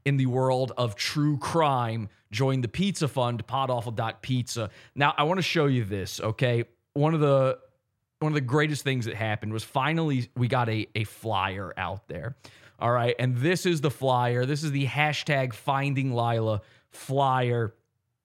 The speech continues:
And if we take a look here, it says New Hampshire, and this is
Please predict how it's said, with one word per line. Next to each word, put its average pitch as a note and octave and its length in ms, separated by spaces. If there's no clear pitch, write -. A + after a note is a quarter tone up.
And B2 80
if A#2 80
we C3 80
take C#3+ 220
a - 20
look A#2+ 240
here, A2 220
it G2+ 100
says A2 360
New F3+ 260
Hampshire, B2+ 560
and C3 120
this E3 160
is C#3+ 160